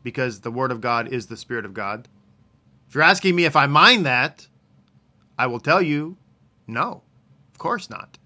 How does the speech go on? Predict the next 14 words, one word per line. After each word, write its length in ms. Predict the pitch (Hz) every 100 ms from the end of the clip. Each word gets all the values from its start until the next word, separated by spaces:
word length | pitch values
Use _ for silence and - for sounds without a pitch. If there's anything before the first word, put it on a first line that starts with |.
| _ _ _
I 120 | 139
do 140 | 156
not 200 | 160 143
mind 300 | 139 135 135
at 40 | 123
all 500 | 170 190 135 156 196
being 500 | 113 104 165 170 160
under 280 | 151 175 160
the 120 | 151
scriptures 340 | 170 151 170
of 120 | 165
God. 260 | 175 208 131
In 100 | 139
fact, 480 | 208 247 226 220